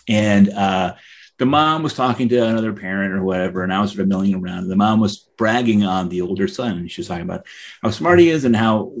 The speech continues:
he's getting such great, great grades, and he's in a robotics club, he's first in everything, he loves to read, et cetera, et cetera. And then the younger kid runs by and is just being kinda wacky or whatever. <laughs> And she looks at him and she goes,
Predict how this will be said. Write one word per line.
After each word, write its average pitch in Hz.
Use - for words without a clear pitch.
he's 110
getting 104
such 101
great, 104
great 101
grades, 147
and 98
he's 95
in -
a 175
robotics 127
club, 110
he's -
first 104
in 104
everything, 98
he 87
loves 87
to 95
read, 95
et -
cetera, -
et -
cetera. -
And 151
then 196
the 175
younger 180
kid 120
runs 101
by 90
and 104
is 101
just 104
being 104
kinda 92
wacky 92
or 82
whatever. 85
<laughs> -
And 107
she -
looks -
at 123
him 113
and 110
she 101
goes, 95